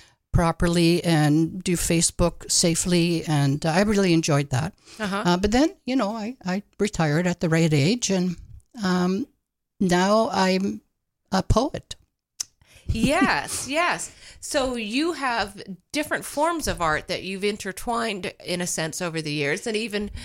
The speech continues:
Speaker 2: being creative on a computer is, is an art in itself. <laughs>
Speaker 1: Very much. And you, um, I, because I think I worked with three-dimensional, uh, a three-dimensional medium,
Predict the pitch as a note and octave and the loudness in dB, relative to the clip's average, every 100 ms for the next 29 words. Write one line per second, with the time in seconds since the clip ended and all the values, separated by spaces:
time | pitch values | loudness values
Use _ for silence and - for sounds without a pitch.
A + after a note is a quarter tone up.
0 | - - E3 E3+ - - D3+ G#3+ F#3+ - | -12 -12 -12 -12 -16 -10 -4 -2 -2 -6
1 | - E3+ F3 F3 D3+ D#3+ E3+ - D#3+ D#4+ | -4 -2 -2 -4 -4 -6 -6 -12 -8 -4
2 | F4 C#3 B2+ D3+ - G3 A3+ D#3 E3+ D3 | -2 -2 -4 -6 -6 -4 -4 -2 -2 -4
3 | C3+ - F#3+ A#2+ F#3+ - G3+ - A3+ - | -8 -8 -4 -4 -6 -10 -12 -12 -18 -12
4 | - G3 F#3+ D#3+ A#2+ G#2 G#3 F#3+ A3+ G#3+ | 0 2 4 4 2 0 0 0 0 2
5 | F#3+ F#3+ _ F#3+ D#3+ D#3 - - D#3+ D#3+ | 0 -2 _ 2 2 2 -2 0 0 0
6 | D#3+ - - F#3 F#3 F3+ F3+ E3 - E3+ | -4 -14 -4 -2 0 2 2 2 2 0
7 | D#3+ D3+ E3 D#3+ - D#3+ - E3+ D#3+ D#3 | 0 0 0 0 -2 -2 0 2 4 4
8 | D3 D#3+ - D3 C#3+ F3 - D3 C#3 E3 | 4 2 2 2 0 -2 0 2 2 0
9 | D3+ - E3+ E3 D#3 D3+ - D#3+ D3 E3 | -2 0 2 4 4 2 2 2 4 4
10 | G3 E3+ C#3+ D#3 | 4 4 2 0